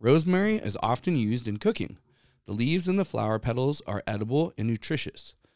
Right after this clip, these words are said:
I don't know that I've ever had the flower petal of a rosemary. I think I've only had the needle. So maybe this year I will look out for the flowers and we'll,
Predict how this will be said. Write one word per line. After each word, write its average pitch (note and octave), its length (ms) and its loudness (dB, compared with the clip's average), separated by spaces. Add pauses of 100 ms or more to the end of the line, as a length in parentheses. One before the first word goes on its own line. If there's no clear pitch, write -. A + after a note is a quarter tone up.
(360)
I B2+ 60 0
don't F3+ 180 2
know D3+ 160 8
that D#3 100 6
I've C#3 140 4
ever C#3 180 4
had C3 240 -2
the G2 80 -6
flower A2+ 400 0
petal G2 340 -4
of F#2+ 140 -6
a G2 40 -4
rosemary. G2 640 0 (200)
I - 60 -10
think B2+ 180 -6
I've G#2+ 120 -2
only G#2+ 160 0
had A2 160 0
the F#2+ 80 -2
needle. G#2 440 0
So G#2+ 240 -4
maybe B2 320 2
this B2 280 0
year C#3 340 0
I G2+ 160 -2
will G2+ 140 0
look G#2 180 -2
out A2 180 -2
for G#2 100 -6
the G2+ 100 -4
flowers A#2+ 500 0
and F#2+ 220 -8
we'll, F#2 200 -8